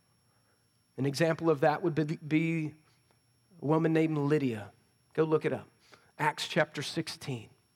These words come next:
Acts chapter sixteen, woman named Lydia. She had basically been a proselyte. She was from Asia, a seller of purple fabrics. And she comes to Philippi to sell those fabrics.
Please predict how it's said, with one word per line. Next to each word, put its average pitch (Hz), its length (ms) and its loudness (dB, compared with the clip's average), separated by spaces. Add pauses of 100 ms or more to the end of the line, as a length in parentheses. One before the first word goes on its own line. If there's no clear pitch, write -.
(440)
Acts 170 200 -4
chapter 170 280 2
sixteen, 160 640 -2 (480)
woman 170 280 4
named 165 280 2
Lydia. 160 360 4
She 160 220 0
had 139 200 0 (260)
basically 185 400 2
been 147 140 0
a 135 60 2
proselyte. 151 760 2 (600)
She - 140 -4
was 147 140 -2
from 131 260 -2
Asia, 147 480 0 (500)
a - 40 -10
seller 160 420 4
of 143 160 0
purple 165 280 -2
fabrics. - 800 -2 (340)
And 131 100 -6
she - 140 -2
comes 196 500 2
to 147 200 2 (220)
Philippi 160 800 2 (200)
to 160 80 -4
sell 233 300 4
those 147 240 2
fabrics. 131 580 0